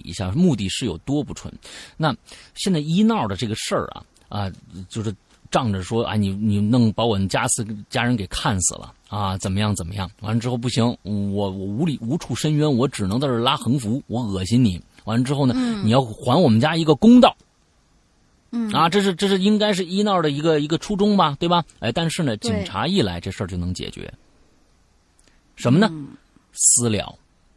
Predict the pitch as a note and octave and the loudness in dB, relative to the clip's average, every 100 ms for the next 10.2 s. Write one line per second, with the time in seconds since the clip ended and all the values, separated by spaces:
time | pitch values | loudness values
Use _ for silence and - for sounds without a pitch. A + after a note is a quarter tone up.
0 | _ _ _ _ - C4 C#4 C#3 E3+ D3+ | _ _ _ _ -4 2 4 4 4 4
1 | F3+ F#3+ - _ - - - F#3 F3 E3+ | 4 2 -4 _ -20 -18 -14 -12 -12 -14
2 | - _ _ _ _ - G2 - - D2+ | -20 _ _ _ _ -6 -4 -4 -4 -6
3 | A#1 - _ - - A3+ G3+ - - D3+ | -12 -16 _ -10 -4 -2 -4 -6 -6 -4
4 | - - - E2+ F#2 A#2 G2 - C#2+ B1+ | -4 -4 -4 -4 -4 -2 -4 -6 -12 -16
5 | - - - G3+ G3 E3+ D#3+ F3+ G#3 C3+ | -20 -10 0 2 4 4 6 8 8 6
6 | - _ _ _ _ _ _ - - B2+ | 0 _ _ _ _ _ _ -8 -4 -2
7 | D3+ - - G#2 - - - - _ _ | -4 -8 -8 -8 -6 -8 -14 -20 _ _
8 | _ _ - F#3 G3 G3+ G3+ D3+ - G3+ | _ _ -6 -2 0 4 4 4 4 4
9 | E3 D#3+ F3 - - D3+ E3+ F#3 B2 G#1 | 4 0 -2 -4 -4 -4 -2 0 0 -2
10 | G#1+ | -12